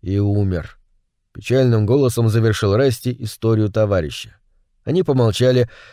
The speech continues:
потом Расти вкратчиво спросил: "Вот одного не пойму. Куда он дел убитого?" "Об этом он ни разу не сказал. О деньгах тоже не говорил. Куда он их спрятал?" Он заметил, как женщина качнула головой.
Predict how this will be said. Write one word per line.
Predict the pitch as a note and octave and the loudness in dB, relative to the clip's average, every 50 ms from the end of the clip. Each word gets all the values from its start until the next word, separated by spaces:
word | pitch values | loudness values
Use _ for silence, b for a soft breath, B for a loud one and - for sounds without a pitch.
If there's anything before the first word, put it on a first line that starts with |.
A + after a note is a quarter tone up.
| B B | B B
потом | B A2 A2+ C#3+ C#3+ | B -2 0 2 4
Расти | D#3 F3 E3+ B2 - D#3 | 4 4 2 2 0 -2
вкратчиво | D3 - - - B2+ D3 C#3 A#2+ - C3 B2+ C3+ | -4 -2 -2 0 2 2 2 0 0 -2 0 -2
спросил: | A#2+ - - C3+ B2+ A#2 - - G2+ F2 E2 - b b b b b b b b b b b b b | -2 -2 0 0 0 0 0 -2 -4 -4 -4 -6 b b b b b b b b b b b b b
"Вот | C#3 C#3 C#3+ B2+ | -4 -2 0 2
одного | D3+ D3+ D#3+ E3 E3+ E3+ E3 | 2 4 4 4 6 6 4
не | D3 C3+ B2+ A#2+ | 4 2 2 2
пойму. | - A#2+ A2+ G#2+ G2+ F2+ D#2+ - - - _ _ _ _ _ _ _ _ | 2 2 2 2 0 -2 -4 -6 -10 -16 _ _ _ _ _ _ _ _
Куда | - F3 E3+ E3+ F3+ F3 D#3 | -4 -2 0 4 4 6 6
он | C#3+ C3+ C3+ | 6 4 4
дел | C#3 E3+ D3 C3 | 4 4 4 4
убитого?" | C3 C#3 C3+ C3+ B2 - F2+ E2+ C#2+ - - _ _ _ _ _ _ _ _ _ _ | 4 2 2 0 0 -2 -4 -4 -4 -8 -10 _ _ _ _ _ _ _ _ _ _
"Об | - - D3 F#3 | -8 -6 -6 -4
этом | G3 F#3+ - G#3+ G#3+ | -4 -2 -2 0 0
он | G#3+ G#3 | 0 2
ни | G#3 G#3+ | 2 2
разу | F#3+ E3+ E3+ F3 E3+ D#3+ F3+ | 4 6 6 6 4 4 2
не | E3 D#3 C3 | 2 2 0
сказал. | - - C3+ B2 G2+ G2+ F2+ D2+ B1+ - _ _ _ _ _ _ _ _ _ - | 0 0 0 0 0 0 -4 -4 -6 -10 _ _ _ _ _ _ _ _ _ -6
О | - A#2 | -2 0
деньгах | A#2 C3+ D#3+ E3 F#3 A3 A3 D#3+ A#2 | 2 2 2 4 4 4 2 2 2
тоже | C#3 D#3+ D#3 C3 D3 | 2 0 2 2 0
не | D#3 D3+ | 0 0
говорил. | C3+ C#3+ C3+ C3+ C3 B2+ A#2 G#2 F2+ - _ _ _ _ _ _ _ _ | 2 2 2 4 4 4 2 0 0 -4 _ _ _ _ _ _ _ _
Куда | _ - G3 E3+ E3+ F#3 F3+ D3+ | _ -10 -8 -4 0 2 4 4
он | A#2 G#2+ G2+ G2+ | 4 2 0 -2
их | F2 | -4
спрятал?" | - - - - C#3 C#3+ B2+ G2+ - - D2+ C2 B1 _ _ _ _ _ _ _ _ _ _ _ _ _ _ | -6 -8 -6 -2 0 2 2 0 0 -4 -10 -12 -12 _ _ _ _ _ _ _ _ _ _ _ _ _ _
Он | - F#2+ G#2 A2 | -4 -2 0 0
заметил, | G#2 B2+ C3+ E3 F3 D3+ D3+ D#3 C#3 | 2 2 2 2 0 0 0 0 0
как | A#2+ C3+ A#2 | 0 0 0
женщина | G#2+ A#2+ D#3+ E3+ D#3+ A#2+ D3+ D#3+ D#3+ E3 | 0 0 0 0 -2 -2 -2 0 0 0
качнула | D#3+ D#3+ D#3 A#2+ - C3+ C#3+ D3 C#3+ D3 C#3+ | 0 0 -2 -2 -2 -2 0 0 2 2 2
головой. | C#3 C#3 D3 D3 C#3+ C3+ A#2+ A2+ G#2 F#2+ - | 2 0 0 2 2 2 2 0 -2 -2 -6